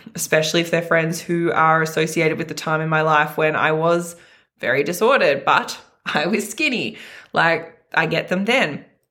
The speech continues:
I also tend to get, I think, most of them when I'm back in Melbourne, when I go back to, 'cause Melbourne's where I grew up. I moved to Tasmania about five years ago.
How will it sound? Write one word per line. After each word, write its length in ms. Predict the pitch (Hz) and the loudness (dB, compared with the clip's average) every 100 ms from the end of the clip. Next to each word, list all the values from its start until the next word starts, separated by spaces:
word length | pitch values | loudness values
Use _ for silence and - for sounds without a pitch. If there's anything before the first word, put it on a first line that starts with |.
| _ _ _ _ _ - | _ _ _ _ _ 0
I 100 | 208 | 2
also 240 | 254 339 | 2 0
tend 200 | 349 320 | -2 -4
to 60 | 294 | 0
get, 140 | 220 | 2
I 120 | 165 | 2
think, 220 | 214 196 | 0 -4
most 460 | 170 170 170 202 - | -4 0 2 0 -4
of 160 | 180 175 | -4 -2
them 320 | 156 151 151 - _ _ _ - | -4 -4 -8 -18 _ _ _ -6
when 260 | 175 196 | 0 2
I'm 160 | 277 269 | 2 2
back 220 | 220 220 | 0 2
in 120 | 202 | 0
Melbourne, 440 | 160 151 - - - | 0 -2 -2 -8 -8
when 140 | - 170 | -4 0
I 60 | |
go 140 | 175 175 | 2 2
back 360 | 190 190 - - | 2 0 -4 -8
to, 500 | - 170 165 160 151 | -4 -2 -2 -4 -6
'cause 160 | 185 | -6
Melbourne's 280 | 165 156 175 | -2 -2 -2
where 120 | 175 | 0
I 80 | 175 | 2
grew 160 | 180 202 | 2 2
up. 220 | 151 151 | 2 0
I 60 | 165 | -4
moved 200 | 165 160 | -6 -6
to 60 | |
Tasmania 420 | - 165 151 151 | -6 -4 -2 -2
about 220 | 151 147 - | 0 0 2
five 220 | - - | 0 0
years 160 | - | -4
ago. 300 | - - - | -4 -2 -2